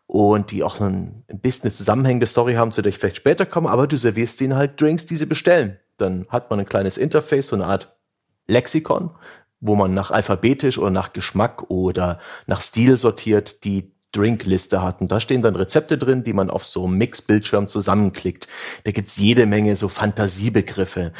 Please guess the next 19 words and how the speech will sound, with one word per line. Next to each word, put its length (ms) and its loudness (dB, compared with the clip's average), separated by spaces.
Also 200 -2
man 160 2
baut 280 2
die 60 -2
Drinks 360 0
nicht 200 -2
aus, 260 -2
äh, 160 -4
Saft 480 -2
und 160 -2
Sirup 420 2
und 140 -2
sowas 380 0
zusammen, 500 0
sondern 680 2
aus 380 -2
Bestandteilen 920 2
wie, 320 2
oh, 540 -2